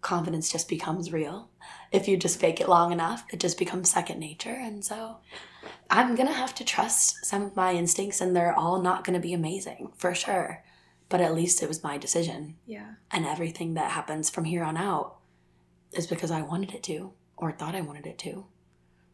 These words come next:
Speaker 1: And
Speaker 2: Yeah.
Speaker 1: at least it feels better to be in control in that way.
Speaker 2: Yeah.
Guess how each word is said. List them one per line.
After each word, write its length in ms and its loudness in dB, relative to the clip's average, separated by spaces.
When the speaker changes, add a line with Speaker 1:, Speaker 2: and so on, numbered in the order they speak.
Speaker 1:
And 100 0
Speaker 2:
Yeah. 60 0
Speaker 1:
at 60 -4
least 220 0
it 60 -14
feels 180 0
better 200 -4
to 80 -8
be 140 -6
in 80 -10
control 420 -6
in 60 -8
that 200 -10
way. 360 -10
Speaker 2:
Yeah. 240 -12